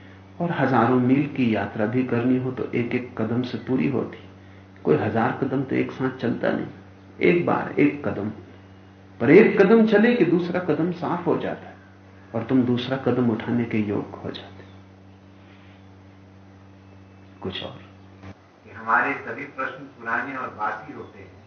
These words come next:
Speaker 2: और आपके उत्तर इतने नए और ताजा होते हैं,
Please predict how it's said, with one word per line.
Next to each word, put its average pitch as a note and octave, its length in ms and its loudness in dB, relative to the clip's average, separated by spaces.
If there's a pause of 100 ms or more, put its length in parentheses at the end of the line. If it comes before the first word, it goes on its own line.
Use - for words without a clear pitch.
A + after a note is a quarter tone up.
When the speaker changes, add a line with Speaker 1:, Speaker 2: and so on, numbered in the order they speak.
(460)
Speaker 2:
और A#2+ 140 -2
आपके - 580 2
उत्तर B2 400 -8
इतने C3 320 -10
नए A#2 300 -4
और B2 160 0 (100)
ताजा A#2+ 320 -2
होते F#2+ 340 -14
हैं, - 100 -20